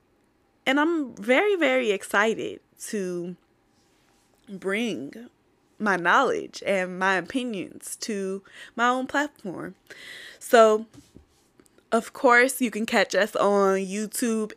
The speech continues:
Instagram, and TikTok at The Wolf Unplugged. I'm still thinking about if I'm gonna make a Twitter, but you can catch us there for The Wolf Unplugged. And again, Apple and Spotify podcasts, you can catch us at The Wolf Unplugged.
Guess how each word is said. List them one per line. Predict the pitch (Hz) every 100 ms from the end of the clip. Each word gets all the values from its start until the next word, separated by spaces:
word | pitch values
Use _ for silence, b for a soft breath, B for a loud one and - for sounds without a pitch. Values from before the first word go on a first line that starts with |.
| -
Instagram, | 214 208 214 214 202 190 160
and | 185
TikTok | 320 - - - - -
at | 208 -
The | 180
Wolf | 196 202
Unplugged. | 175 190 - 262 247 247 247
I'm | 185
still | - - 226
thinking | 247 226 226
about | 196 196 190 185
if |
I'm | 196 190
gonna | 196 196
make | 196 180 165 - -
a |
Twitter, | - - 262 262 262 269 277 _ _ _ _ _ _ _ _ - - - -
but | 202
you | -
can | 262
catch | 262 226 247
us | 247
there | 226 214 214
for | 220 196
The | 190
Wolf | 196 196
Unplugged. | 175 208 247 240 240 247 - B B B B
And | 196 190
again, | 175 214 233 226 233 233 -
Apple | 190 190 - 196 190 185 -
and | 180 175
Spotify | 190 - 185 190 202 190 190
podcasts, | 254 247 254 311 262 254 254 269 - B B B
you | 180
can | 190
catch | 202 185 226
us | 247
at | 202 214 -
The | 233
Wolf | 202 208
Unplugged. | 269 320 381 403 170 -